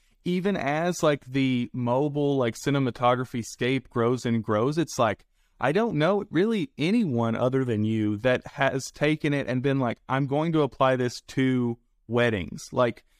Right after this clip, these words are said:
there's plenty of people that are doing, like, really awesome video stuff on their phones, like, outside of the wedding space, but it's just like,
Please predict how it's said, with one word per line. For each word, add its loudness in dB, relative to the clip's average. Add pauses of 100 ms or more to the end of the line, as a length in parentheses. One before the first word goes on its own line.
(120)
there's 2
plenty 0
of -4
people -2
that 2
are 2
doing, 0
like, -2
really 2
awesome 2
video 2
stuff -2
on 0
their 2
phones, 0
like, 0
outside 0
of 0
the -2
wedding 0
space, -2
but -2
it's -2
just -2
like, 2